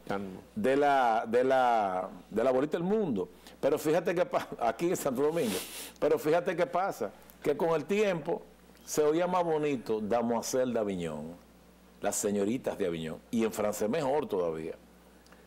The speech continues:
Speaker 2: ¿De dónde viene el nombre cubismo?
Speaker 1: Pregunta un amigo por aquí que dónde está ese cuadro.
Speaker 2: Ah, ese está en el moma Nueva York. ¿En el moma?
Speaker 1: Es uno del top five de las cosas que tú vas allá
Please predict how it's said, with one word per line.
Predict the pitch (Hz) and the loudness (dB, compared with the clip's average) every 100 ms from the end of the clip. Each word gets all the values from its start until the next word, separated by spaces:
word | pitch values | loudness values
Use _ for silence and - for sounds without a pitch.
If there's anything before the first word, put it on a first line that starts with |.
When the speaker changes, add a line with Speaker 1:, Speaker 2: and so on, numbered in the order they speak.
| - - | -20 -14
Speaker 2:
¿De | - 131 156 | -2 0 2
dónde | 196 233 214 | 2 4 4
viene | 196 196 | 4 2
el | 180 170 | 2 2
nombre | 180 175 160 156 | 2 2 0 -2
cubismo? | - 127 120 123 92 85 85 - - - - | -2 0 2 0 -2 -8 -10 -12 -18 -20 -8
Speaker 1:
Pregunta | 113 110 110 117 110 120 | -4 -2 0 -2 -2 -2
un | 120 123 | -2 -2
amigo | 123 127 127 135 | -2 0 0 0
por | 131 | 0
aquí | 127 - 127 | -2 -2 -4
que | 131 135 | -2 -2
dónde | 107 107 | -2 -2
está | 104 - 95 | -4 -2 -2
ese | 92 - | -2 -4
cuadro. | - 104 120 120 - - - - - - - - - - - - - - | -4 -2 -2 -6 -12 -20 -20 -20 -20 -20 -20 -20 -20 -20 -20 -20 -20 -2
Speaker 2:
Ah, | 127 | 0
ese | 143 156 | 2 2
está | 156 | 2
en | |
el | 156 139 | 2 2
moma | 151 151 | 2 2
Nueva | 139 127 | 2 2
York. | 107 98 90 - - - - - - - - - | 0 -2 -6 -14 -20 -20 -20 -20 -20 -20 -12 -4
¿En | 107 | -2
el | 107 | 0
moma? | 120 143 190 - - - - | 0 -2 -6 -12 -20 -20 -2
Speaker 1:
Es | 123 160 160 - - - - - | 0 0 -2 -10 -16 -20 -10 -4
uno | 131 151 | -2 0
del | 143 131 123 - - | 0 0 -2 -6 -4
top | 160 156 - | -2 -4 -10
five | - - 123 104 101 107 - - | -4 0 2 0 -2 -8 -20 -18
de | 113 104 | -4 0
las | 107 101 | 0 -2
cosas | 131 127 - 123 | -4 -2 -4 -6
que | - 107 | -4 -4
tú | - | -2
vas | 117 123 | 0 0
allá | 123 117 135 | 0 0 -2